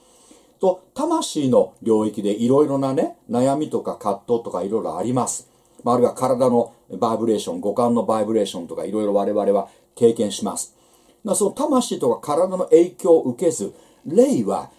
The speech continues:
主の臨在をいつも楽しめるんですよ。だから礼拝っていうのは、ま、前も言いましたけど、お礼の礼拝じゃないんです。霊による拝なんです。で、これは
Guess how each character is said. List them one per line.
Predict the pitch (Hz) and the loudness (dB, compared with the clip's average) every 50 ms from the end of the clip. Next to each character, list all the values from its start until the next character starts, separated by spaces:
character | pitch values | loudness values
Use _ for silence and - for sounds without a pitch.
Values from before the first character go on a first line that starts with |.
| _ _ | _ _
主 | - - - 202 | -12 -6 -2 0
の | 214 190 143 | 0 2 2
臨 | 110 104 101 104 107 | 0 0 -2 -2 -4
在 | 95 - 113 107 104 104 | -4 -2 -2 -2 -2 0
を | 104 101 92 - - _ _ _ - | 0 -2 -2 -2 -6 _ _ _ -8
い | 190 220 | -8 -6
つ | 202 - - - | -6 -6 -6 -4
も | 175 180 - - - _ _ - | -2 -2 -2 -2 -4 _ _ -10
楽 | - 113 120 123 120 | -6 -2 -2 -2 -2
し | - - 143 | -2 -2 0
め | 131 120 | 0 0
る | 107 87 | 0 -2
ん | 76 69 | -6 -10
で | 67 - | -10 -10
す | - - - | -10 -12 -12
よ。 | - - _ _ _ _ _ _ _ _ _ _ _ _ _ _ _ _ _ _ - | -16 -20 _ _ _ _ _ _ _ _ _ _ _ _ _ _ _ _ _ _ -4
だ | 127 151 - | -2 0 0
か | 160 151 | 2 2
ら | 147 123 | 2 4
礼 | 120 165 208 233 233 | 6 6 6 6 6
拝 | 214 220 233 247 | 4 2 0 0
っ | 247 | 0
て | - - - | -2 -4 -6
い | |
う | 107 | -2
の | 101 | -2
は、 | 98 101 92 - - - - - - - _ _ | -2 -2 -2 -4 -8 -16 -20 -20 -20 -20 _ _
ま、 | - 120 123 123 - | -4 -2 -2 -2 -2
前 | - 139 151 147 139 | -2 -2 -2 0 0
も | 127 120 | 0 0
言 | 110 110 | 0 0
い | |
ま | 110 110 | -2 -2
し | - | -4
た | - 98 | -4 -2
け | 92 | -2
ど、 | 92 90 85 - - - | 0 0 -2 -2 -2 0
お | 104 113 123 | 2 2 4
礼 | 165 190 220 220 208 | 4 4 4 2 2
の | 208 202 | 2 2
礼 | 185 208 220 196 160 | 2 4 4 4 4
拝 | - 139 139 147 120 | 4 2 -2 -4 -4
じ | - - | -4 -6
ゃ | - | -8
な | - - 90 | -8 -8 -8
い | 82 | -10
ん | - | -10
で | - - | -12 -14
す。 | - - - _ _ _ _ _ _ - | -14 -16 -18 _ _ _ _ _ _ -4
霊 | 123 147 214 254 285 254 208 | 2 4 6 6 6 4 2
に | 143 120 107 | 0 0 0
よ | 104 101 104 | 0 0 2
る | 123 120 - - - _ _ _ _ _ | 0 0 -2 -4 -8 _ _ _ _ _
拝 | - - 127 120 104 | -4 -2 -2 -2 -4
な | - 69 | -6 -10
ん | - - | -14 -16
で | - - | -16 -16
す。 | - - - _ _ _ _ _ _ _ _ _ _ | -16 -18 -20 _ _ _ _ _ _ _ _ _ _
で、 | - - | -6 -4
こ | - - 190 | -2 2 6
れ | 214 233 240 | 8 10 10
は | 262 240 - - | 10 8 4 0